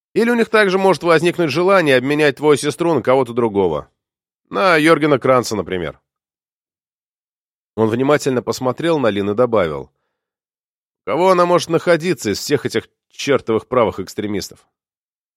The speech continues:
Лин опустила взгляд, отступила назад и пожала плечами. «Я доберусь из Фарста Странда на метро. Мне надо время, чтобы подумать. Мы увидимся у Луисы», сказала она.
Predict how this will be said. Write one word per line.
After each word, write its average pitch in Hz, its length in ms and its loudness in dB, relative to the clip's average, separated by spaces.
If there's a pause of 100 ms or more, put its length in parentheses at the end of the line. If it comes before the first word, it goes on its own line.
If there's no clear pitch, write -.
(280)
Лин 127 320 0
опустила 120 520 0
взгляд, 110 440 -2
отступила 110 500 -4
назад 110 360 -4
и - 20 -18
пожала 95 380 -4
плечами. 71 560 -12 (1200)
«Я 151 160 0
доберусь 156 640 -2
из 127 180 -4
Фарста 139 420 -2
Странда 147 380 0
на 127 80 -2
метро. 131 400 -2 (480)
Мне 139 160 0
надо 170 200 0
время, 175 280 0
чтобы 113 260 -6
подумать. 123 500 -4 (960)
Мы 202 160 2
увидимся 180 460 -2
у 175 40 -2
Луисы», 139 440 -4 (380)
сказала 87 520 -4
она. 76 260 -10